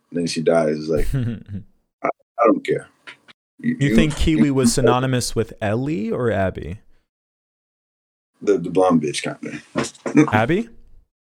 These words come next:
Speaker 1: Yeah. Not with, like, her, but, like, what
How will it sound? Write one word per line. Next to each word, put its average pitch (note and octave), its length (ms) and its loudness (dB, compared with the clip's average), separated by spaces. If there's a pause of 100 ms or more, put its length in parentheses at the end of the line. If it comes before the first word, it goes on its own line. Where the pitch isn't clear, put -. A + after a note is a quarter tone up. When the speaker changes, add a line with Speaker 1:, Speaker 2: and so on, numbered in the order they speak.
(340)
Speaker 1:
Yeah. - 100 2 (1200)
Not F3 200 2
with, G#3 100 2
like, D3 160 -4
her, A#2+ 240 2
but, G2 120 -2
like, F2+ 180 0
what A2 300 0